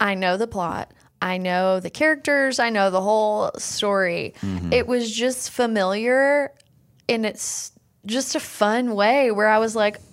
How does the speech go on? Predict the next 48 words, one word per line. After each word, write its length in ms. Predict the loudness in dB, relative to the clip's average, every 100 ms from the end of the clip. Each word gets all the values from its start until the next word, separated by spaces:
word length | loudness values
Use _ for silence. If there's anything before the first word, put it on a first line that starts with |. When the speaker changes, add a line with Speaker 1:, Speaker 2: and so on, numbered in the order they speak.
| _ _
Speaker 1:
where 260 | -2 2 2
if 80 | 2
you're 160 | 2
with 160 | 2 0
a 60 | -2
friend 300 | 0 0 -2
who's 220 | -4 -4
known 200 | -4 -4
you 80 | -6
for 160 | -6
a 60 | -4
long 220 | -4 -6
time, 300 | -6 -6 -2
like, 80 | -2
Speaker 2:
Yeah. 160 | 0 -4 -8
Speaker 1:
you 140 | -6
still 280 | -6 -2 -2
see 220 | -2 -4 -4
new 160 | -4
things. 480 | -4 -4 -4 -8 -4
Well, 180 | 4 4
and 120 | 6
it 40 | 2
was 160 | 0
kind 260 | 0 2 2
of 200 | 0 -2 -14 -20 -20 -20 _
fun 420 | -2 4 4 4 0
this 260 | -2 -2
time 380 | -2 0 0 -2
to 100 | 0
admit 500 | 2 2 -2 -4 -2
that, 220 | -2 0
like, 280 | 0 -2 -4 -16 _ _ _
I 40 | -8
hate 320 | -6 -6 -6
the 80 | -8
scene 280 | -6 -8 -12
with 100 | -12
the 80 |
spiders. 540 | -10 -6 -6 -6 -8 -6
I 120 | -6
think 240 | -4 -6 -4
it's 120 | -4
Speaker 2:
Right. 140 | -2
Speaker 1:
kinda 180 | -2 -4
weird. 640 | -4 -4 -4 -4 -6 -8 -12 -18 -20 -8
Speaker 2:
Yeah. 160 | -2 4
Speaker 1:
But 460 | 6 6 4 0